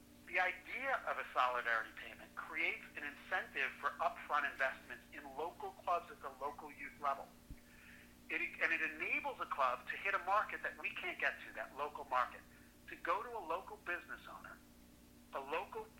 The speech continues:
resident, and say, "Hey, give money to our club, make it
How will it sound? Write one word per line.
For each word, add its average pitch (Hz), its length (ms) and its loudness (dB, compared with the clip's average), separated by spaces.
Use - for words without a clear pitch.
resident, 147 400 4
and 147 80 2
say, 180 160 2
"Hey, 190 240 4
give 233 240 0
money 190 320 2
to - 80 -6
our 143 320 6
club, 117 320 4
make 170 240 2
it - 80 -8